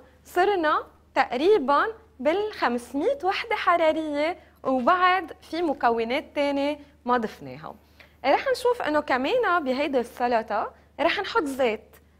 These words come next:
فكل أنواع السلاد عادة بنحط فيها زيوت، وملعقة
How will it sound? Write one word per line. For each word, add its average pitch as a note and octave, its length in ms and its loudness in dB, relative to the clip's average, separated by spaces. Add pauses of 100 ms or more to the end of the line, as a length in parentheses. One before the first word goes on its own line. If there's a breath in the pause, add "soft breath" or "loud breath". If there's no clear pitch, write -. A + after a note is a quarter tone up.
(100)
فكل A#3 1040 2
أنواع C#4 420 2
السلاد A3+ 640 2
عادة G#3 760 2 (320 soft breath)
بنحط E4+ 400 -2
فيها C#4+ 420 0
زيوت، C#4+ 480 -4 (320 soft breath)
وملعقة F#4 460 2